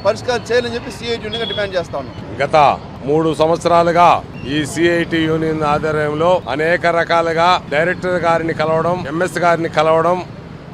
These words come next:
Speaker 2: జనరల్ మేనేజర్ గారిని కలవడం, ఇంకా మిగిలినటువంటి సీఈఓ గోపి సార్ని గారిని కలవడం, ఇలాంటి స్విమ్స్లో ఉన్నటువంటి అధికారులు చుట్టూ గత ఎన్నో సం-, రోజులుగా మేము ప్రదర్శనలు చేయడం జరిగింది.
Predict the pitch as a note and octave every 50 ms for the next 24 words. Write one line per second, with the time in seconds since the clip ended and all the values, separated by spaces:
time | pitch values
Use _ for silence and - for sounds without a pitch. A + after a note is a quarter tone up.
0 | - - - D3+ D#3+ E3 F3 F3 E3+ E3+ E3+ E3 E3+ E3 E3 D#3+ D3+ D#3 D#3+ D#3
1 | D3 - D3+ D#3 D#3 D#3+ D#3+ E3 F3 F#3 E3+ - - - - - - - - -
2 | - - D3 E3 - F#3+ F#3 F3 D3 A2 F2 F2+ A#2 D3+ E3+ F3+ F#3 F3+ D#3+ E3+
3 | E3+ F3 E3 E3 F3 E3 D#3 - - E3 F3 F3 F3 F3 E3+ E3 C#3+ D#3 E3+ E3
4 | E3+ F3 D3+ D#3+ D#3+ D#3 D#3 D#3+ D3+ D#3 D3+ D3 C#3+ D3 D3+ D#3 D#3 D#3 D#3+ F3+
5 | F3 D3+ - - - - - G2+ - - C3 D3 D#3+ E3 E3+ F3+ F3 C#3+ F#3 F#3
6 | E3 B2+ F2+ F#2+ - - - - - - - - - - E3+ F#3 F3 F3 F#3 F#3+
7 | F#3 F#3 F#3 F3+ E3 F3+ F3 E3+ E3+ D#3+ E3 F3 E3+ - F3+ F3 F3 E3 E3+ F3
8 | D#3+ C3 G#2 - - - - - D3+ - - F#3 G3 G3+ F#3 C#3+ G#2+ - - -
9 | - - - - - - - D#3 D#3 F3 F3 E3+ E3 E3 E3+ F3 F3+ F#3 F#3+ F3
10 | E3 F3 E3+ D#3+ D#3+ E3 - - - - - D#3 E3+ F#3 F3+ F#3+ F#3 F#3 F3 F3+
11 | F3+ E3 B2+ F#2 - - - - - B2+ D3 E3 E3+ E3 - D#3 D#3+ D#3+ F3 E3
12 | D#3+ E3+ F3 E3+ E3+ D#3+ - D#3+ D#3+ E3 D#3+ D#3+ D#3+ D#3+ D3+ D3+ D#3 D#3 D3+ C#3
13 | A#2+